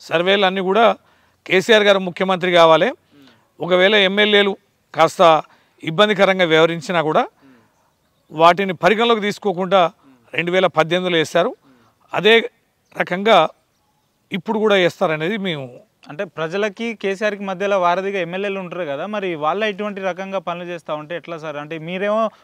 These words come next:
Speaker 2: పొద్దున్న లేస్తే పార్టీ బలోపేతం కోసం మీ సమయాన్ని, ఆ, వృధా చేసుకుంటా కుటుంబానికి సైతం ఇప్పటికి కూడా అంటే ఉద్యమాల్లో మీరు ఎవ-, ఎట్లాగో మీరు కుటుంబానికి దూరంగా ఉన్నారు. ఇప్పుడు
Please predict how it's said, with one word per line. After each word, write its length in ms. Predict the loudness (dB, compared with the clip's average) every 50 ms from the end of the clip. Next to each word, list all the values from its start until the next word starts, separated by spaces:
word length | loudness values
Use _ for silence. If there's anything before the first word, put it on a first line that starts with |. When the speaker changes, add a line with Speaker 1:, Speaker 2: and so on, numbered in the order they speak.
| _ _ -8
Speaker 2:
పొద్దున్న 220 | -6 -6 -4 -4
లేస్తే 220 | -4 -4 -4 -6
పార్టీ 280 | -4 -2 -2 -2 -2 -4
బలోపేతం 580 | -4 -4 -2 -2 -4 -4 -6 -8 -8 -10 -10 -8
కోసం 480 | -8 -10 -8 -6 -8 -8 -8 -10 -14 -16 _ _ _ _ -12
మీ 320 | -8 -6 -6 -4 -6 -6
సమయాన్ని, 580 | -4 -2 -2 -2 0 -2 -4 -4 -4 -6 -8 -6 -2
ఆ, 320 | 0 0 2 2 0 -2 -4
వృధా 300 | -6 -6 -4 -2 -2 -2
చేసుకుంటా 720 | -2 -4 -8 -10 -12 -10 -6 -4 -2 -2 -2 -4 -6 -10 -12
కుటుంబానికి 540 | -12 -10 -10 -8 -4 -4 -4 -4 -6 -10 -10
సైతం 280 | -8 -8 -6 -6 -6 -8
ఇప్పటికి 380 | -8 -6 -2 -2 0 0 0
కూడా 160 | -2 -2 -2 -2
అంటే 140 | -2 -4
ఉద్యమాల్లో 540 | -4 -4 -4 -4 -4 -2 -2 -2 -2 -2 -4
మీరు 200 | -4 -4 -2 -2
ఎవ-, 160 | -2 -2 -2
ఎట్లాగో 500 | -6 -10 -6 -4 -2 0 0 -2 -2 -4
మీరు 180 | -6 -8 -10 -10
కుటుంబానికి 500 | -10 -12 -12 -10 -8 -6 -6 -6 -6 -8
దూరంగా 280 | -6 -6 -6 -6 -8 -10
ఉన్నారు. 200 | -10 -10 -12 -12
ఇప్పుడు 400 | -14 -10 -8 -6 -6 -6 -6